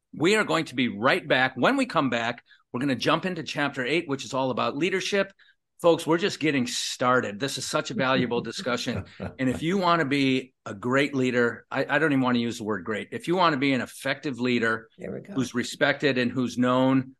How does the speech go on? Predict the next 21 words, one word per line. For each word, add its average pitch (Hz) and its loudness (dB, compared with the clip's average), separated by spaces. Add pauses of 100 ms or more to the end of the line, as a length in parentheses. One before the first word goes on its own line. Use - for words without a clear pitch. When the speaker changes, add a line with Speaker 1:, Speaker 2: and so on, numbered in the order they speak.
(140)
Speaker 1:
not 139 2 (600)
because 131 -2
of 110 0
your 123 2
great 127 0
big 123 -4
personality, 113 -2
but 120 -2
who's 110 -6
known 123 2
for 120 -10
somebody 113 -2 (280)
who 117 -6
cares 139 -2
about 135 2
others 120 0
and 107 -6
gets 135 -6
Speaker 2:
Mm. - -8
Speaker 1:
things 135 2
done, 110 0